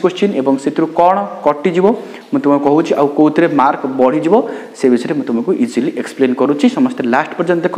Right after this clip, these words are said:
ଗୋଟେ କମ୍ପ୍ଲିଟ୍ ଆଇଡ଼ିଆ ଆସିବ, ଜମା ବି ଭିଡ଼ିଓକୁ ସ୍କିପ୍ କରିବ ନାହିଁ। ଦେଖି ସାରିଲା ପରେ ନିଶ୍ଚିତ ଭାବରେ ତୁମ ଫ୍ରେଣ୍ଡସ୍ମାନଙ୍କ ସହିତ ଏହାକୁ ସେୟାର କରିବ। ଠିକ୍ ଅଛି, ଷ୍ଟାର୍ଟ କରିବା। କୋଶ୍ଚିନ୍ ଦେଖିବା ଟୁ ଥାଉଜେଣ୍ଡ ଟ୍ୱେଣ୍ଟି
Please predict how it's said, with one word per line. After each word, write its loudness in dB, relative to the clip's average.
ଗୋଟେ 0
କମ୍ପ୍ଲିଟ୍ 2
ଆଇଡ଼ିଆ 2
ଆସିବ, 2
ଜମା 2
ବି 2
ଭିଡ଼ିଓକୁ 0
ସ୍କିପ୍ -2
କରିବ 2
ନାହିଁ। 0
ଦେଖି 0
ସାରିଲା 2
ପରେ -2
ନିଶ୍ଚିତ -2
ଭାବରେ 2
ତୁମ 0
ଫ୍ରେଣ୍ଡସ୍ମାନଙ୍କ 2
ସହିତ -4
ଏହାକୁ 0
ସେୟାର -4
କରିବ। -4
ଠିକ୍ 2
ଅଛି, -4
ଷ୍ଟାର୍ଟ 0
କରିବା। 0
କୋଶ୍ଚିନ୍ 0
ଦେଖିବା 2
ଟୁ 0
ଥାଉଜେଣ୍ଡ 0
ଟ୍ୱେଣ୍ଟି 2